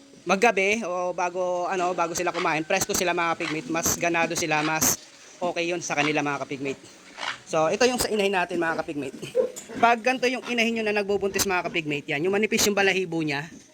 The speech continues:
yan, manipis, maiksi, manipis, yan. Ito, mga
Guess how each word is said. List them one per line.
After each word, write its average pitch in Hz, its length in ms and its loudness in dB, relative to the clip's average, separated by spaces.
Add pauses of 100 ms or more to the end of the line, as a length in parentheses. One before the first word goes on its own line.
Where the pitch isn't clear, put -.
(200)
yan, 135 240 0
manipis, 196 640 2 (320)
maiksi, 202 480 0
manipis, 196 720 2 (400)
yan. 165 320 0 (440)
Ito, 220 240 2
mga 220 200 4